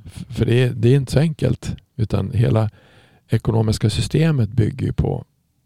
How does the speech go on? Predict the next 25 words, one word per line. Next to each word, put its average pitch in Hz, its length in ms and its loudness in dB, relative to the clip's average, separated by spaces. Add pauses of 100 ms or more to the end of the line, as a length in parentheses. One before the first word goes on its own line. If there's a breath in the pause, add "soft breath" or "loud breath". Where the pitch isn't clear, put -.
att 107 260 0
det 110 120 -2
ska - 160 -2
tas - 200 -2
fram - 480 -4
saker - 400 -4
som - 180 -6
ska - 120 -4
säljas - 500 -2
och - 80 -2
patenteras - 540 -4
och - 60 -6
göra - 120 -2
så. - 240 -6 (420)
Fast - 220 -2 (520 loud breath)
om - 160 -6
man 120 100 2
tar 120 200 2
det 113 120 2
jag 151 140 2
kommer 104 240 2
ifrån, 98 240 -2
samhällsvetenskapliga 101 1200 0
institutionerna, 127 840 -4
så 120 180 -2